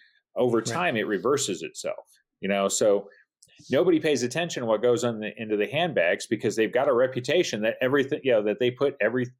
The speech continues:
Speaker 1: you know,
Speaker 2: Right.
Speaker 1: all the effort into the handbags. Nobody needs to watch the video necessarily 'cause they're, you know, fast forward a couple of,
Speaker 2: Right.
Speaker 1: you know, multiple decades and such. But like I say, it reversed itself. Now, when you say Louis Vuitton,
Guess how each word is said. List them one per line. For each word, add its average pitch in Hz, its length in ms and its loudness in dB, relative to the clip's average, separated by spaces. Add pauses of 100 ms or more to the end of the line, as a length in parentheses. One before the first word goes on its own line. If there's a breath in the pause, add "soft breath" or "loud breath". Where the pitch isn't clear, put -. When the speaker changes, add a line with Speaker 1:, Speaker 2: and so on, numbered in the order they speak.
(380)
Speaker 1:
you 120 100 -4
know, 98 60 2
Speaker 2:
Right. 98 100 2
Speaker 1:
all 117 140 4
the 110 140 0
effort 110 320 -2
into 208 220 2
the 92 120 0
handbags. 78 480 -8 (260 loud breath)
Nobody 190 280 2
needs 156 240 -2
to 120 100 0
watch 123 300 0
the 98 80 -8
video 107 400 2
necessarily 87 640 -6
'cause 107 140 -4
they're, 113 260 2
you 110 80 0
know, 82 80 -4
fast - 380 -2
forward 98 260 0
a 82 80 -4 (180)
couple 98 220 -2
of, 82 160 -4
Speaker 2:
Right. 147 160 0
Speaker 1:
you - 60 -4
know, 78 80 -14 (440 soft breath)
multiple 95 380 -4
decades 87 540 -4 (500 loud breath)
and 98 120 -4
such. 98 280 0 (340)
But 117 320 0 (1080)
like 107 120 -2
I - 20 0
say, 104 200 2
it - 120 -6
reversed 123 400 0
itself. - 340 -12 (340)
Now, 127 360 0
when 107 180 -4
you 98 100 -6
say 117 180 2
Louis 110 260 0
Vuitton, 95 560 -2